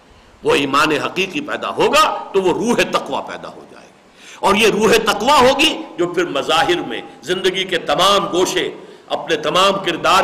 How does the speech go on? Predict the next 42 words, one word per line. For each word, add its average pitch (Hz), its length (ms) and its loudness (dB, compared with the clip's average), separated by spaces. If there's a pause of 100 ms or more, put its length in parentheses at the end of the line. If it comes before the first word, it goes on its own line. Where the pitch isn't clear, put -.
کے 185 80 -2
جتنے 160 320 -4
بھی 165 120 -6
دائرے 190 420 4
ہیں، 202 320 0
ان 170 140 -4
سب 160 240 -6
کے 139 100 -4
اندر 135 180 -6
ان 131 120 -10
کا 127 120 -8
ظہور 120 360 -8
ہوگا۔ 117 480 -4 (240)
اور 147 180 -2
ایک 180 360 0
شخصیت 156 600 -6
کا 120 160 -8
حیولہ 131 340 -4
ہے 110 260 -2
کہ 107 120 -12
جو 101 180 -12
ہمارے 104 260 -6
سامنے 87 400 -14
آ 82 100 -10
جاتا 78 440 -16
ہے۔ - 80 -20 (800)
اللہ 139 180 0 (140)
تعالی 123 260 0 (100)
ہمیں 107 340 -10 (600)
اس - 360 -4 (100)
حیولے 214 460 -2
کو 170 180 -6
اختیار 131 460 -6 (120)
کرنے 107 240 -10
کی 107 140 -12
توفیق 92 440 -14
عطا 76 200 -14
فرمائے۔ 76 440 -16 (800)
پہلے 143 280 0
تو 139 140 -6
یہ 135 140 0
کہ 131 120 -6